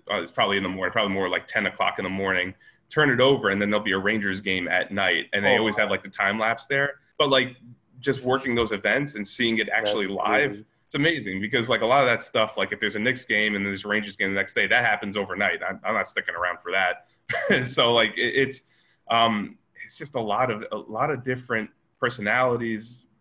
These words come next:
Speaker 1: types of organizations, um, working together, and it's, it's, it, it's, it's unbelievable.
Speaker 2: No, and I,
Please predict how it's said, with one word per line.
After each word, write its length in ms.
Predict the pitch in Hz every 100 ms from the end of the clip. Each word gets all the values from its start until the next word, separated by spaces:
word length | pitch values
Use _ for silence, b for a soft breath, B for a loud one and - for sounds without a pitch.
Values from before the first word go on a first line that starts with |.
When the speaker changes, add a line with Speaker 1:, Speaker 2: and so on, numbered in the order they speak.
| _ -
Speaker 1:
types 160 | 117
of 60 | 104
organizations, 920 | 107 95 92 98 104 101 95 92 - b b b _
um, 440 | 92 92 90 90 85
working 300 | 117 107 101
together, 500 | 90 92 101 92 87
and 100 | 87
it's, 140 | 85 -
it's, 260 | - - _ _ _
it, 120 | - - 113 -
it's, 180 | 107 - _ _
it's 140 | - 76
unbelievable. 680 | 104 90 50 - - - _ _ _ _ _ _ _ _ _ -
Speaker 2:
No, 140 | 127
and 260 | 170 131 135
I, 140 | 135